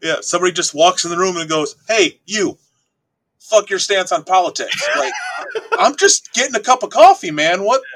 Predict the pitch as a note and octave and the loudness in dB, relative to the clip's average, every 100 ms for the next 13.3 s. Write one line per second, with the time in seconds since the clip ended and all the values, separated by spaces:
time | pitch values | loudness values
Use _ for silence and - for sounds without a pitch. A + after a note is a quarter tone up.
0 | - G#3+ A#3+ C4 G#3 C4 B3+ C4+ E4+ C4 | -12 -2 -2 -2 -4 -2 -2 2 4 4
1 | C3 _ _ _ - D3+ D#3+ G#3 D#3 E3 | -2 _ _ _ -6 -4 6 6 6 4
2 | G3+ F#3+ E3+ F3+ F#3 D#3+ C#3+ C3+ C#3+ E3+ | 4 4 0 2 2 2 -8 -6 0 2
3 | D#3+ C#3 B2+ E3+ E3 A2 _ - _ E3 | 2 -2 -2 0 0 -2 _ -20 _ -6
4 | G3 G#3 _ _ _ _ _ _ _ - | -4 -6 _ _ _ _ _ _ _ -14
5 | - F#3+ A3 A3 F3 G#3+ A#3+ B2 B2 - | -8 -8 -6 -6 -2 -2 -2 -8 -8 -10
6 | - _ _ - D#3+ E3 F#3+ F3+ D#3 D#3+ | -12 _ _ -14 -10 -6 -6 -6 -6 -8
7 | - F3 E3+ D#3 E3+ D3+ G#2 - _ _ | -8 -6 -6 -4 -6 -6 -10 -14 _ _
8 | F#3 F#3+ E3+ C#3+ _ _ _ _ _ _ | -10 -4 -4 -4 _ _ _ _ _ _
9 | _ _ _ _ _ _ _ _ C#3+ F3 | _ _ _ _ _ _ _ _ -12 -8
10 | C#3 A2+ _ _ _ _ C#3+ - - D#3+ | -8 -10 _ _ _ _ -20 -20 -4 0
11 | F3+ F#3 C3+ A2+ B2+ G#2+ - - - F3 | 2 0 -2 -4 -6 -6 -14 -16 -4 0
12 | F3 E3+ G#3 G#3+ F3+ D#3 D3 D3+ B2+ C#3+ | 0 -2 -6 -6 -4 -4 -6 -8 -8 -8
13 | C3 - _ | -8 -14 _